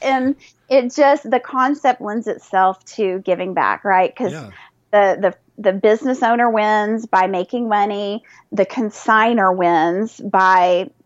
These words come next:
Speaker 1: being able to sell their items and make some money for their family. And the shopper wins because they're saving fifty to ninety percent off of retail when they go to these events. It benefits in part a nonprofit. And so,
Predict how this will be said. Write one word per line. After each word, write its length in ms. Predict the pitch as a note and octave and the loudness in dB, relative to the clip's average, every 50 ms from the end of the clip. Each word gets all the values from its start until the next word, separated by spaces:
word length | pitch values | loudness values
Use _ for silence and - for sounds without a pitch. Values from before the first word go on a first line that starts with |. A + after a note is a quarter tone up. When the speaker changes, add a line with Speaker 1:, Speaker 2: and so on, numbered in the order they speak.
| _ - | _ -10
Speaker 1:
being 220 | G#3 G#3+ G#3 G#3 | -6 -4 -4 -2
able 200 | G3 G3+ G3+ F#3+ | -2 0 0 0
to 80 | F#3 F#3+ | 0 -2
sell 240 | - - G3+ F3+ F3+ | -2 0 0 2 2
their 120 | F#3+ G3 G3 | 2 2 2
items 380 | F#3+ F3+ F#3+ F#3+ F3+ G#3 - | 2 2 0 -2 -4 -6 -8
and 140 | G3 F#3+ F#3 | -8 -8 -6
make 160 | F3+ E3+ - | -6 -8 -8
some 180 | - - G#3+ G3 | -8 -10 -8 -6
money 180 | F#3 F3 F#3 | -6 -6 -6
for 140 | G3 - A3 | -4 -2 0
their 160 | G#3 G#3+ G#3+ | 2 0 0
family. 640 | G#3+ - F#3+ F#3 F#3 F3+ F3+ F3 E3+ F3 F3 F#3+ - _ - - - _ - | 0 -4 -6 -4 -2 -2 -2 -2 -2 -2 -4 -6 -8 _ -20 -20 -12 _ -2
And 180 | G#3 G#3 G#3 | 0 0 2
the 40 | G3 G3+ | 0 0
shopper 440 | - - C4+ C4+ D#4+ D#4+ - G3 | 0 0 2 2 2 2 0 0
wins 460 | F#3 E3 E3 E3+ E3+ F3 F3 F#3+ G#3+ - | 0 0 -2 -2 -2 -2 -4 -6 -6 -6
because 340 | - G#3+ - - A#3 G3+ | -8 -6 -4 -4 -4 -2
they're 140 | - F#3+ F#3+ | 0 -2 -2
saving 460 | G3+ - - G3+ G#3 G#3 G3+ F#3+ G3+ | 0 0 2 2 2 2 0 -2 -2
fifty 280 | - - G#3 G#3 - A3 | 0 0 0 0 0 -2
to 100 | G3 F#3 | -2 0
ninety 300 | F#3+ F#3 F3+ F3+ F#3+ F#3+ | 2 2 2 0 0 -2
percent 500 | - - G3 - - - A#3+ A3 F#3+ - - | -4 -4 -6 -6 -4 -2 0 0 0 2 0
off 180 | F#3 F#3+ - | 0 0 0
of 140 | - F3+ F#3 | -2 -4 -2
retail 400 | G3 G#3+ A3+ A3+ - - F#3 E3 | -2 -4 -4 -4 -2 -2 -2 0
when 160 | F3+ F3 F3+ | 0 0 0
they 100 | F3 E3+ | 0 0
go 140 | F3 F#3+ F#3 | 2 2 2
to 80 | F3+ F3+ | 2 2
these 180 | D#3+ D#3 D#3+ | 0 -2 -2
events. 680 | - C#3+ E3 F#3 F#3+ E3+ C3 F#2 A#1 - - - - - _ - | -2 -4 -2 0 0 2 0 0 -2 -6 -12 -18 -20 -16 _ -4
It 160 | A3+ A3 G3 | -4 -2 0
benefits 420 | A#3 A#3 A#3+ A#3 - A3+ G#3+ G#3+ - | 0 0 0 0 0 -2 -2 -2 -4
in 140 | A3 G#3+ | -8 -8
part 240 | G#3+ - A3 G#3+ - - | -4 -2 -2 -2 -2 -2
a 60 | G3 | -4
nonprofit. 720 | G3+ G3+ G3 G3+ G3 - - B3 A#3 A#3 - - - - - - | -2 0 -2 -2 -2 -2 0 0 0 0 -2 -6 -10 -10 -10 -10
And 120 | - A3+ | -10 -12
so, 460 | - - - G#3+ G#3 G3+ G3+ G#3 G#3 | -6 -2 0 2 4 4 2 2 -2